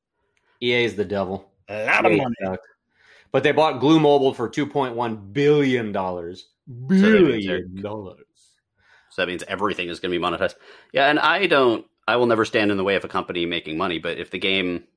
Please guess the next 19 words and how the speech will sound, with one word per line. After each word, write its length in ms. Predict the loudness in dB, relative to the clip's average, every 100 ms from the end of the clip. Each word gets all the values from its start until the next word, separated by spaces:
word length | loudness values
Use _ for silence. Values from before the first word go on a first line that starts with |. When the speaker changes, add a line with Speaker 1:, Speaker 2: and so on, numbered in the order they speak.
| _
Speaker 3:
is 240 | -8 -6 -2
offered 560 | -2 0 -2 -2 -6 -14 _ _
free, 580 | _ -6 -4 -2 -4 -8 _ _ _ _ _ _ _ _ _ -14
then 720 | -2 0 0 0 -2 -4 -8 _ _ _ _ _ _ -4
make 280 | 0 0 0
it 120 | -2
so 80 | 0
you 160 | 0 0
can 140 | -2
at 100 | -2
least 220 | -6 -6
play 200 | -4 -2
it 100 | -2 -4
and 160 | -6
win 120 | -4
it, 120 | -6 -4
and 220 | -4 -2
that 140 | -2 -4
the 220 | -6 -6